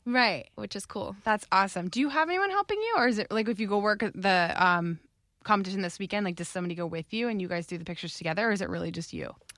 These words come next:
Speaker 2: There's a team of five of us, and then we
Speaker 1: Okay.
Speaker 2: also have volunteers.
Speaker 1: Oh,
Speaker 2: So,
Speaker 1: cool.
Speaker 2: yeah, we have,
Speaker 1: That's
Speaker 2: like, a big
Speaker 1: awesome.
Speaker 2: team. <laughs>
Speaker 1: Oh, I didn't know. That's amazing. And
Speaker 2: Yeah.
Speaker 1: it's all under your name, like, your business name.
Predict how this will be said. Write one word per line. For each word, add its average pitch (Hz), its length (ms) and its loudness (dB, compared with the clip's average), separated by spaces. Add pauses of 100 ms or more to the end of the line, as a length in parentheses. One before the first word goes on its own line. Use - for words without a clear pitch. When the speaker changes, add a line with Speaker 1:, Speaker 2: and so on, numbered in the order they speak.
Speaker 2:
There's 214 180 2
a 269 60 4
team 294 220 0
of 320 100 -2
five 196 240 2
of 196 80 -8
us, 202 260 -2
and 208 80 0
then 294 80 6
we - 80 0
Speaker 1:
Okay. 214 60 6
Speaker 2:
also - 180 0
have 196 120 -2
volunteers. 202 760 -2
Speaker 1:
Oh, 359 140 6
Speaker 2:
So, 214 140 0
Speaker 1:
cool. 349 360 6
Speaker 2:
yeah, - 120 0
we 196 80 -4
have, 262 160 4
Speaker 1:
That's 339 120 2
Speaker 2:
like, 359 100 2
a - 20 -8
big 202 100 2
Speaker 1:
awesome. 175 100 -2
Speaker 2:
team. 196 380 -6
<laughs> 269 60 -2 (300)
Speaker 1:
Oh, 349 140 8
I 453 180 8
didn't 392 160 4
know. 349 120 8
That's 302 240 6
amazing. 277 640 4
And 240 140 6
Speaker 2:
Yeah. 262 60 8
Speaker 1:
it's - 140 0
all 233 240 8
under 233 260 4
your 202 260 6
name, 151 340 0
like, 180 200 -6
your 180 120 0
business 165 500 -6
name. 90 260 -8